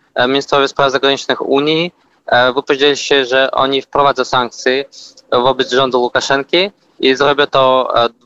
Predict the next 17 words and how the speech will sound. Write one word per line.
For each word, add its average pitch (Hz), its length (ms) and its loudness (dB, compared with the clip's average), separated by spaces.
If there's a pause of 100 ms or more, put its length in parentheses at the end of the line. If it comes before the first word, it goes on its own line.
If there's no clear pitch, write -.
(160)
na 127 220 0
spotkaniu 131 760 -2
w - 60 -14
Berlinie 131 440 0
dwudziestego 131 540 -2
siódmego, 127 420 0
dwudziestego 123 380 0
ósmego 123 440 0
sierpnia. 190 520 0 (400)
Dlatego 135 460 2
dzisiaj 160 380 0
wystosowaliśmy 139 680 -2
apel, 175 460 0
że 143 240 0
na 139 220 -2
chwilę 143 320 0
my, 135 300 -2